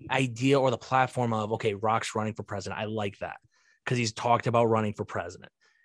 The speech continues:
You also have him being followed by the news, which I really like as well. You're giving, uh, a personality side of it with The Rock.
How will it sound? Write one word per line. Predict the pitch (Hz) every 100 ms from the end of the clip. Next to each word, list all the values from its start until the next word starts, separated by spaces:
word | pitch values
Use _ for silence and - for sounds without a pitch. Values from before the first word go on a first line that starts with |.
| _ _ -
You | 127
also | 131 123 147 127
have | - 120 120 113
him | - 123 117 117
being | 117 113
followed | - 110 107 110
by | 113 110
the | 110
news, | 110 107 98 90
which | 101 101
I |
really | 101 98 107 107
like | 101 101 98
as | 98
well. | 98 101 101
You're | 95
giving, | 101 104 101 104 101 - - _ - -
uh, | 107 104
a |
personality | - 127 - 113 113 120 117 104
side | - 101 101
of | 98
it | 98 95
with | 110
The | 101
Rock. | 95 85 -